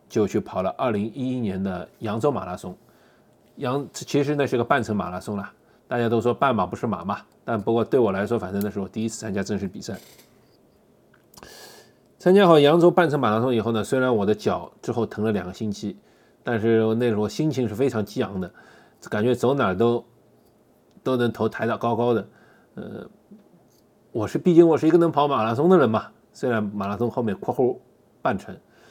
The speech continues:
啊，所以，呃，在二零一一年呢，我特别激动，又连续报了两个半程马拉松，一个是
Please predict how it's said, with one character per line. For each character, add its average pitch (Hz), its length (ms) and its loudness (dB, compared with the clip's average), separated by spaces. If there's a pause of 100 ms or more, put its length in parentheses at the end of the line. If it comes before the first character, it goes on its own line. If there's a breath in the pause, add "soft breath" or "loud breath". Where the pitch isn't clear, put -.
(400 loud breath)
啊， - 200 -14 (400 soft breath)
所 120 140 2
以， 123 260 2 (180)
呃， 123 200 0
在 135 140 -2
二 151 120 2
零 160 120 2
一 175 100 6
一 175 40 4
年 143 140 2
呢， 123 80 0
我 104 80 -2
特 131 140 0
别 120 80 4
激 120 140 -6
动， 117 200 -4 (440 soft breath)
又 135 260 2
连 120 260 2
续 139 200 -2
报 127 240 4
了 107 100 4
两 92 180 -2
个 95 120 -8
半 104 200 -6
程 92 120 -10
马 90 80 -8
拉 92 120 -12
松， 95 200 -12
一 113 100 -4
个 117 100 -2
是 107 280 0